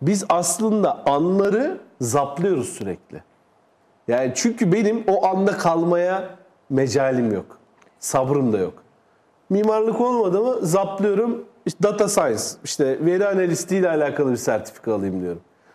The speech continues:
Ama en nihayetinde sen gidiyorsun bir iş yerine, oturuyorsun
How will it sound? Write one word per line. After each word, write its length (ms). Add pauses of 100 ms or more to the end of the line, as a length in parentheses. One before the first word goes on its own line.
(160)
Ama 240
en 260
nihayetinde 480
sen 300
gidiyorsun 500 (220)
bir 100
iş 240
yerine, 360 (960)
oturuyorsun 720